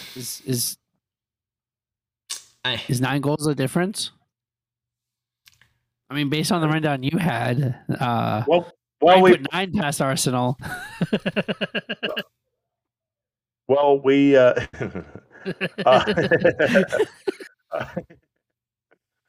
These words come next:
Speaker 3: uh,
Speaker 2: I missed that comment, so I don't know if, <laughs> I don't know what was funny about it. I didn't, I, I was looking at,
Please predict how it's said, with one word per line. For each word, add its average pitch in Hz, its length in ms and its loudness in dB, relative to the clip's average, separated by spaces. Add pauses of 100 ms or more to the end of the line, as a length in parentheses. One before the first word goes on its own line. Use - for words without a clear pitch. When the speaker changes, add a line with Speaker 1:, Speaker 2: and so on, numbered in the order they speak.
(320)
Speaker 3:
uh, 117 380 2
Speaker 2:
I 107 120 -4
missed 98 240 -4
that 90 160 -6
comment, 80 320 -6
so 101 120 -4
I 101 40 -4
don't 95 160 -4
know 113 200 -2
if, 107 180 -8
<laughs> 127 120 -4
I 117 140 -4
don't 127 140 -4
know 120 120 -2
what 110 120 -4
was 110 160 -4
funny - 340 -6
about 131 320 -6
it. - 20 -4
I 110 100 -2
didn't, 113 300 -6
I, 110 300 -6
I 120 220 -6
was 113 180 -4
looking 117 300 -4
at, - 100 -10